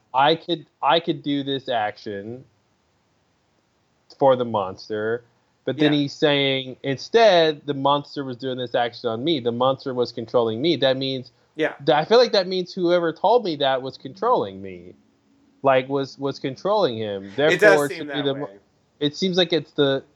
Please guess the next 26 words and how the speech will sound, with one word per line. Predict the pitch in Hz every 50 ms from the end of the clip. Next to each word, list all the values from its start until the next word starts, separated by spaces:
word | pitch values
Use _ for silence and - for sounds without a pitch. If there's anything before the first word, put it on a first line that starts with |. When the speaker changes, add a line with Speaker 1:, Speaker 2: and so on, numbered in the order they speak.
| _ -
Speaker 1:
seems | - 165 165 160 170
like | 165 -
it's | 160 139 - _
the | - 127
mon-, | 123 127 135 143 - -
I | -
guess | 208 269 277 -
it | 320 220
doesn't | 233 185 160 120
have | - - - 202 240 262 -
to | - 151
mean | 123 120 117 113
that, | 113 110 110 110
but | 131 135
it | 135 -
seems | - 202 196 190
like | 185 160 139 - -
that's | - 139 135 - -
what | 151 139
he | 131 123
means. | 123 135 160 165 143 120 113 104 101
Speaker 2:
I | 175
Speaker 1:
Like, | - - 107 104
Speaker 2:
agree, | 104 104 120 117 117
I | 127 143
agree. | 156 143 127 110 104 101